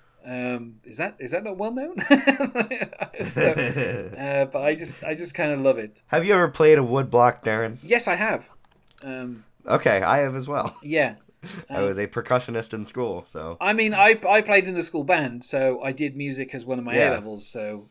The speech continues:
Speaker 1: I ha-, I have played a wood
Speaker 2: Mm-hmm.
Speaker 1: block. Um, and it's
Speaker 2: Yes.
Speaker 1: not terribly exciting. <laughs> You know, essentially you are just a
Speaker 2: Yeah.
Speaker 1: metronome for the rest of the band. Um,
Speaker 2: Yes,
Speaker 1: you know.
Speaker 2: uh, George Michael's excitement is not, uh, shared by me, so.
Speaker 1: <laughs>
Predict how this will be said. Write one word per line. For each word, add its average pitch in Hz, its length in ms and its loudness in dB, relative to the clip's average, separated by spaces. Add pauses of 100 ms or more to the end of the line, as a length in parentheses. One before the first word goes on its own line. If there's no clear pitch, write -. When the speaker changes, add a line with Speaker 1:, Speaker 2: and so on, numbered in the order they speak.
Speaker 1:
I 117 120 -20
ha-, 127 380 -8
I 120 80 -14
have 127 220 -8
played 120 180 -8
a 107 40 -12
wood 127 100 -6
Speaker 2:
Mm-hmm. 127 160 -6
Speaker 1:
block. 107 240 -12 (560)
Um, 113 440 -16 (160)
and 147 160 -6
it's 196 100 -4
Speaker 2:
Yes. 175 60 -4
Speaker 1:
not 190 140 0
terribly 147 360 0
exciting. 127 500 -8 (260)
<laughs> - 640 -4 (420)
You 151 120 -10
know, 131 160 -4
essentially 170 420 -2
you 156 140 0
are 143 100 6
just 131 180 -6
a 139 40 -4
Speaker 2:
Yeah. 127 80 -6
Speaker 1:
metronome 104 500 -4
for 123 100 -14
the 113 80 -12
rest 117 200 -10
of 107 40 -14
the 107 60 -12
band. 98 320 -14 (420)
Um, 123 640 -6
Speaker 2:
Yes, 92 260 -6
Speaker 1:
you 131 100 -6
know. - 80 -10
Speaker 2:
uh, 92 240 -2
George 139 320 -4
Michael's 123 320 0
excitement 95 480 -4
is 92 140 -6
not, 92 280 -4
uh, 90 220 -4
shared - 300 -10
by 156 100 -14
me, 82 260 -16
so. 170 100 -2
Speaker 1:
<laughs> 123 400 0